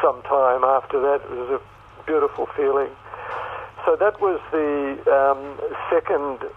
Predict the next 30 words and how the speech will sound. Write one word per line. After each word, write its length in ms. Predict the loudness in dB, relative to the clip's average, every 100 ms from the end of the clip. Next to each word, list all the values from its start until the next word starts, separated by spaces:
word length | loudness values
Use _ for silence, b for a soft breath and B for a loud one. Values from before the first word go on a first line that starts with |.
| -10 0
time 400 | 4 4 2 0 -10 -4
we 120 | -2 2
met 260 | 0 2
Bala, 480 | 4 4 4 2 0
and 140 | 2
then 180 | 2 4
after 360 | 4 4 2 2
that 360 | 2 2 -2
we 480 | -2 0 2 0 -4 -8 -18 -16 -6
returned, 680 | -6 0 2 2 0 -4 -8 -2
a 160 | -2 -2 -10 -20 -20 -4
group 240 | 0 0 2
of 100 | 0
us 120 | 0 -2
returned 440 | -4 0 0 0 0
to 100 | -2
Australia. 580 | 0 2 2 4 2 0 -10 -20 -10 B B B B
And 220 | -4 -4 0
then 160 | 2 2 0
in 220 | -2 0
nineteen 720 | 2 0 0 0 2 -2 -4 -8 -2
seventy-seven, 720 | -2 -2 -8 -2 0 2 0
a 240 | -4 -4 -2
couple 240 | 0 0
of 100 | -2 0
years 240 | 0 2
later, 400 | 2 2 2 0
uh, 880 | 0 -8 -12 -12 -14 -14 -2 0 2
the 160 | 2
opportunity 720 | 0 -2 -4 -2 0 -2 -4